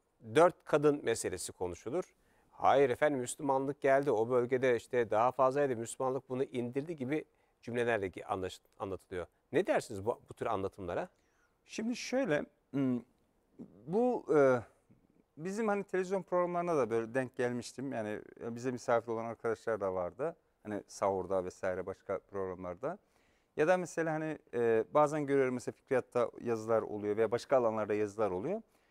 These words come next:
Speaker 2: Yani Müslüman entelektüellerin tabii bir kısmının bu konudaki refleksleri aslında konuyu anlamaktan uzak. Yani bugün mesela, e, kadınların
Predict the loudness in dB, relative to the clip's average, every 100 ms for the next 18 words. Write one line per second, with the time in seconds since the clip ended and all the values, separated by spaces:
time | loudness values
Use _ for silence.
0 | _ -2 0 0 -2 0 0 0 0 0
1 | 0 2 2 0 -2 -4 -4 -6 -6 -4
2 | -4 -4 -4 -4 -4 -2 -2 0 -2 -2
3 | -4 -4 -4 -6 -14 0 0 2 -6 -4
4 | -4 -2 0 2 0 -2 -4 -4 -4 2
5 | 2 2 _ _ _ _ _ _ _ 2
6 | 2 2 -4 -4 -4 0 4 6 4 _
7 | 0 6 8 8 4 -4 _ _ -8 -2
8 | 0 2 2 2 -4